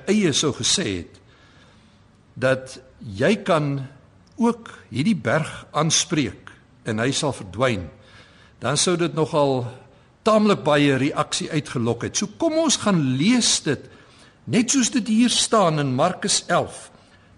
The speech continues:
Dis die woorde wat Jesus spreek. Net nadat hy gesê het,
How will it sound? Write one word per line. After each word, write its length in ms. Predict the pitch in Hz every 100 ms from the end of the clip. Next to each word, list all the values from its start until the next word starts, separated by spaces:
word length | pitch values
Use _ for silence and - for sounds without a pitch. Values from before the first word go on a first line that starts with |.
| _ _
Dis 220 | 175 226 -
die 140 | 269
woorde 600 | 185 147 180 165 123 98 - - -
wat 220 | 139 120
Jesus 420 | 117 202 - 196 -
spreek. 460 | - 190 123 - - - _ - _ _ _ _ - - 117
Net 380 | 123 254 302 240
nadat 460 | 214 220 220 220
hy 320 | 170 175 170 165
gesê 400 | 175 - 196 165 143
het, 120 | 143